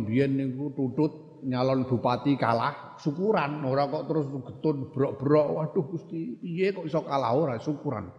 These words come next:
"Alhamdulillah kalah." <laughs> Syukuran, supaya apa? Supaya tidak membenci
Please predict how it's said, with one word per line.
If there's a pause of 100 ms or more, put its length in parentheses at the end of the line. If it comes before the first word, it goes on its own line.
(240)
"Alhamdulillah
kalah." (840)
<laughs>
Syukuran,
supaya
apa? (100)
Supaya
tidak (420)
membenci